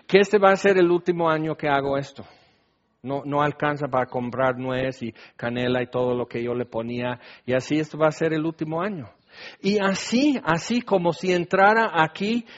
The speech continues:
un texto en un celular así, "No quiero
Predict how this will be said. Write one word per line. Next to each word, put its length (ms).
un 240
texto 720
en 220
un 120
celular 640
así, 480
"No 260
quiero 540